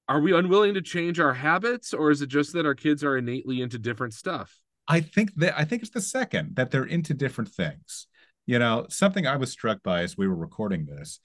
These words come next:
Speaker 2: is how at the beginning we were less constrained by the timer, and by the end <laughs> we were pretty
Speaker 1: Well, we got into a good
Speaker 2: Yeah.
Speaker 1: groove here.
Speaker 2: We got into a good
Speaker 1: Yeah.
Speaker 2: groove. I'm not, not saying it's a bad thing, but yeah, just looking overall at our twenty episodes, I think you're right.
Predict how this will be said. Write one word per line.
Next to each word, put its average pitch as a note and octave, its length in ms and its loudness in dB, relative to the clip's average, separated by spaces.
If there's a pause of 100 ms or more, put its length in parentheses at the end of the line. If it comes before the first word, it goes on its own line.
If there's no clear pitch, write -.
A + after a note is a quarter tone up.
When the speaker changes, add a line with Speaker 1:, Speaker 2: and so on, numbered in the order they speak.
(320)
Speaker 2:
is B2 180 0
how C3+ 580 0
at F#3 180 -2
the E3+ 80 0
beginning A#2 480 0
we G#2+ 100 2
were G2+ 160 0
less F#2+ 380 0
constrained G2+ 680 -4
by G#2 80 0
the G#2+ 100 -2
timer, A2+ 480 -2
and G#2+ 180 -2
by B2 140 0
the B2+ 220 -2
end F#2 420 -2 (380)
<laughs> - 340 -14
we F#3 280 4
were G#3 160 6
pretty G#3+ 340 4
Speaker 1:
Well, D#4+ 40 10
we D#4+ 120 12
got F#4 200 8
into D#4+ 220 6
a D4 60 6
good D4 180 6
Speaker 2:
Yeah. D4+ 220 8
Speaker 1:
groove F4+ 260 2
here. A#2 400 0
Speaker 2:
We F#3 80 6
got B3 160 4
into A#3+ 220 2
a G#3+ 60 4
good A3 160 2
Speaker 1:
Yeah. F#3+ 40 -2
Speaker 2:
groove. G3+ 320 2
I'm B2 140 2
not, E3+ 300 4
not C3 180 -4
saying B2 220 -2
it's F#2 100 -4
a F2+ 60 -4
bad F2+ 380 -4
thing, D2+ 340 -8 (360)
but G2 400 2 (220)
yeah, E3+ 160 2
just D#3 220 -4
looking D#3+ 400 0
overall A2 640 2
at F2+ 80 0
our E2 280 -2 (140)
twenty G#2+ 320 -2
episodes, G2 540 -2
I - 80 -8
think C#3+ 260 -4
you're B2+ 100 -2
right. G#2+ 360 2